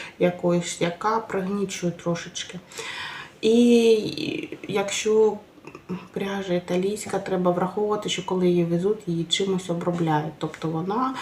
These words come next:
оброблена, щоб її не зжерли по дорозі, е, моль і таке інше. Щоб вона не втратила свою, е, цю.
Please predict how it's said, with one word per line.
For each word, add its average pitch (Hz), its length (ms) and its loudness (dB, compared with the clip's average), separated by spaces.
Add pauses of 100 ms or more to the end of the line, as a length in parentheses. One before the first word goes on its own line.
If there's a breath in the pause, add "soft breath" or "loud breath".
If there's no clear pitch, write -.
(160 loud breath)
оброблена, 202 580 4
щоб 180 240 -4
її 190 400 4
не 175 280 6
зжерли 196 580 2
по 175 160 -2
дорозі, 175 600 2
е, 170 400 2 (1400)
моль 233 260 8
і 170 280 2
таке 165 360 0
інше. 151 380 -2 (960)
Щоб 185 200 0
вона 190 340 2
не 175 140 2
втратила 175 580 0
свою, 170 560 0 (600 loud breath)
е, - 200 -2
цю. 160 360 0